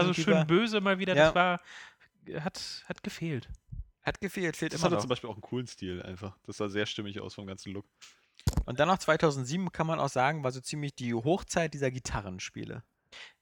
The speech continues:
Speaker 3: <laughs>
Speaker 1: Ähm,
Speaker 2: Jetzt weiß ich auch, in
Speaker 1: Guitar
Speaker 2: wel-,
Speaker 1: Hero
Speaker 2: welchem,
Speaker 1: zwei
Speaker 2: in
Speaker 1: ist da
Speaker 2: welchem Jahr
Speaker 1: erschienen.
Speaker 2: ich mir die Wii gekauft habe.
Speaker 1: Mhm, zweitausendsieben.
Speaker 2: Äh, ja, du warst doch ein bisschen später. Ich weiß nur, ich hab damit relativ zeitnah, äh, auch eins der Guitar Hero Spiele dann zugelegt.
Speaker 1: Für die Wii?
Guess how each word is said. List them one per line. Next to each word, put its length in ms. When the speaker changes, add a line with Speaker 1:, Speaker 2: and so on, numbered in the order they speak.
Speaker 3:
<laughs> 100
Speaker 1:
Ähm, 420
Speaker 2:
Jetzt 200
weiß 140
ich 80
auch, 120
in 100
Speaker 1:
Guitar 120
Speaker 2:
wel-, 60
Speaker 1:
Hero 100
Speaker 2:
welchem, 220
Speaker 1:
zwei 160
Speaker 2:
in 0
Speaker 1:
ist 80
da 80
Speaker 2:
welchem 180
Jahr 140
Speaker 1:
erschienen. 80
Speaker 2:
ich 80
mir 100
die 160
Wii 140
gekauft 520
habe. 80
Speaker 1:
Mhm, 440
zweitausendsieben. 580
Speaker 2:
Äh, 500
ja, 120
du 40
warst 180
doch 80
ein 60
bisschen 160
später. 240
Ich 100
weiß 140
nur, 100
ich 160
hab 120
damit 200
relativ 420
zeitnah, 1080
äh, 40
auch 220
eins 340
der 680
Guitar 280
Hero 220
Spiele 280
dann 160
zugelegt. 380
Speaker 1:
Für 80
die 100
Wii? 200